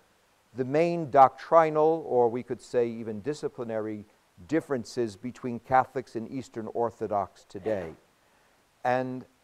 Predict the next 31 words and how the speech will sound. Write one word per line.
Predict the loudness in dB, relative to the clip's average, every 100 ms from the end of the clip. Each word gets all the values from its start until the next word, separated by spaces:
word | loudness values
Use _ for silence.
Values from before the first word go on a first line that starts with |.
| _ _ _ _ 6
this | 6 6
is | 2
not | 4 4 4
ne-, | 0 0
necessarily | -2 -2 0 4 4 2
exhaustive, | -4 0 4 4 2 -8 -2
but | 0
it's | 0
a | -4
question | -8 -8 -8
of | -12 -12 _ _
how | 0 2
do | 2
we | 0 -2
understand | -2 -6 -10 -6 -6 -6 -12
the |
papacy? | -18 -16 -16 -16 -20 -20 -20 _ _ _ _ _ _
How | -12
do | -10
we | -8 -10
understand | -10 -14 -16 -14 -14 -16 _ _ _
papal | -16 -14 -14 -16
primacy? | -12 -10 -10 -14 -20 -20 _ _ _ _ _ _ _
Only | 2 2 0 -2 -6 -8 -10
in | -10 -10 -10
recent | -12 -12 -8 -8 -8 -18 -18
years, | -14 -14 -14 -16 -20 -20 -20 -20 _ _ _ _ _ _ _ _ _ _ _
this | -20 -18
is | -8
coming | -6 -6
from, | -6 -6 -6